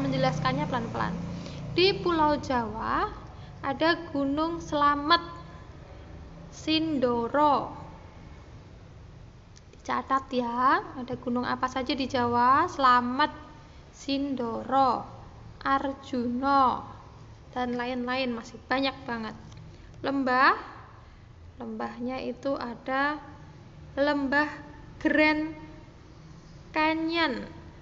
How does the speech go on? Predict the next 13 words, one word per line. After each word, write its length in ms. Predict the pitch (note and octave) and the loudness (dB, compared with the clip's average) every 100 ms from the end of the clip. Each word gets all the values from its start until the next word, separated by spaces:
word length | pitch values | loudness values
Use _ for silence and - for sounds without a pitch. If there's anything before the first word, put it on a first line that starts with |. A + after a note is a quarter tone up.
| - | -10
tulisannya 560 | B3+ B3+ B3+ B3+ C4+ D4+ - - - - | -2 -2 0 -2 -2 -6 -8 -18 -12 0
G 240 | C#4 C#4+ C#4+ | 2 2 0
R 200 | C4 B3+ | -4 -2
A 200 | B3+ A#3+ B3 | 0 0 -2
N 240 | A#3+ A#3 | -4 -4
D, 320 | A#3 C4+ D4+ D#4+ - - - - - | 0 0 0 -4 -10 -18 -18 -20 -4
Canyon, 1120 | D4 C#4+ D4 D4+ D#4 D#4+ D#4 - C4 A#3+ G3+ - - - - | 2 4 2 -2 -4 -8 -10 -6 -2 -2 -4 -12 -18 -18 -12
Grand 240 | A#3 A3+ B3+ | -8 -6 -6
Canyon. 480 | B3 A#3+ B3 C#4 A#3 G#3 - - - - - - - | -4 -2 -2 -2 -4 -8 -14 -18 -18 -20 -20 -16 -6
Lalu 260 | A#3+ A#3+ C#4 | -2 0 0
ada 640 | - B3 A3+ C4 C#4 D4+ D#4+ - - - - - - - - - - - - - - - - - - - - C4+ | 0 -4 -4 0 2 2 -2 -8 -14 -16 -18 -18 -16 -18 -18 -18 -18 -18 -18 -18 -18 -18 -20 -20 -20 -18 -4 0
Lembah 640 | C4 B3+ B3 C4 - - | 2 2 2 2 -2 -2
Dieng, 480 | C4+ C#4 D4+ C#4 | 2 4 2 0